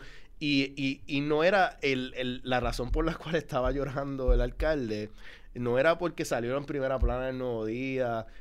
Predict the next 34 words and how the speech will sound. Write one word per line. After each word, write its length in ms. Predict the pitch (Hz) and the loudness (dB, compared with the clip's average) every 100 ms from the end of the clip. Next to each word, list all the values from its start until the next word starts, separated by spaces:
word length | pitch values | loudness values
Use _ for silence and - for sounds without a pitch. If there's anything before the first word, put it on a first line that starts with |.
| - | -8
o 180 | 127 117 | -4 -2
porque 520 | 117 104 120 113 113 - | -4 -4 -2 -2 -2 -2
todo 260 | 131 143 | 2 4
eso, 200 | 202 170 | 2 2
es 80 | 135 | -4
que... 300 | - 160 147 - - - - | -2 0 0 -2 -12 -10 -2
Eh, 560 | 123 117 113 110 107 - | 0 2 2 0 -4 -2
eh, 180 | 135 - | -4 -2
el, 400 | 127 123 123 123 | -2 -2 -4 -6
el, 460 | 123 117 113 110 110 123 | -2 0 0 -2 -2 -2
los 160 | 135 | -2
ciudadanos 640 | - 127 120 170 170 147 131 - | 0 0 4 4 4 2 0 -6
estaban 420 | 123 - 110 127 | -6 -2 0 0
en 100 | 151 | 2
las 120 | 151 | 2
luces 500 | 147 170 214 160 - | 2 0 0 -2 -2
repartiendo 1000 | 127 123 117 110 - 135 165 143 131 120 - | -4 -2 -2 -4 -2 -2 -2 -2 -2 -2 -4
el, 400 | 113 107 104 104 | -4 -4 -4 -6
la 120 | 110 | -4
nota, 360 | 120 156 127 113 | -4 -2 -4 -4
¿verdad? 300 | 104 113 147 | -4 -2 -4
Como 280 | 135 113 104 | -4 -6 -8
que 280 | 104 98 95 | -8 -8 -8
sacó 400 | 104 113 113 127 | -8 -8 -6 -4
F, 300 | 147 151 143 | -2 -4 -6
sacó, 280 | 117 120 127 | -8 -6 -6
o 60 | 123 - - | -8 -10 -6
sea, 160 | - 175 | 0 0
es 60 | |
que, 240 | 175 151 - - - | 0 -4 -4 -12 -16
eh, 160 | - - | -14 -10
era, 500 | 143 139 151 185 - - | -4 0 2 2 0 -4
era 320 | 135 151 165 | 0 0 2
tan, 580 | 175 170 175 156 135 | 0 0 0 -4 -6